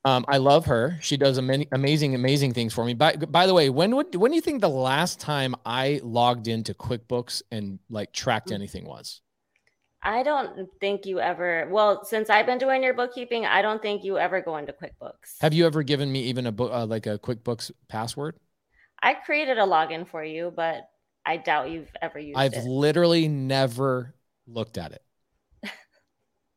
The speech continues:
Speaker 2: I
Speaker 1: Never,
Speaker 2: believe
Speaker 1: never looked at it. So what does a bookkeeper do? Like, s-, twenty seconds, 'cause you know I'm gonna interrupt you anyway.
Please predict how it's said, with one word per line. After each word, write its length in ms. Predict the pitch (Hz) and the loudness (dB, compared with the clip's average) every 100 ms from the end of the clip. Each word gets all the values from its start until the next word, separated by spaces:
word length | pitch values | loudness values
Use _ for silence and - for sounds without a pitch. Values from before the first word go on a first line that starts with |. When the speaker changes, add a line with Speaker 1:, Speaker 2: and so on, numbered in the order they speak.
| _ _ _ _ _ - | _ _ _ _ _ 0
Speaker 2:
I 60 | |
Speaker 1:
Never, 220 | 151 170 170 | 4 6 6
Speaker 2:
believe 160 | 175 | 6
Speaker 1:
never 200 | 151 143 | 6 4
looked 220 | 135 123 | 2 0
at 100 | 113 | -2
it. 100 | 101 | -2
So 260 | - 170 135 - - | 4 4 4 -8 -4
what 200 | 151 214 | 4 4
does 160 | 262 240 | 4 6
a 80 | 220 | 4
bookkeeper 680 | 120 175 170 160 156 135 113 | 6 2 2 -4 -2 -2 -2
do? 360 | 104 104 78 - | -2 -4 -4 -2
Like, 220 | 127 120 | 0 0
s-, 220 | - - 139 - _ _ - | -6 -8 -10 -16 _ _ -2
twenty 300 | 180 185 175 | 2 2 4
seconds, 480 | 151 110 - - | 2 0 -6 -8
'cause 160 | - 120 | -6 -2
you 60 | 147 | 0
know 120 | 156 | 0
I'm 80 | 143 | 0
gonna 80 | |
interrupt 340 | 127 127 117 - | 0 0 0 -2
you 120 | 107 | -4
anyway. 300 | 101 87 | -4 -8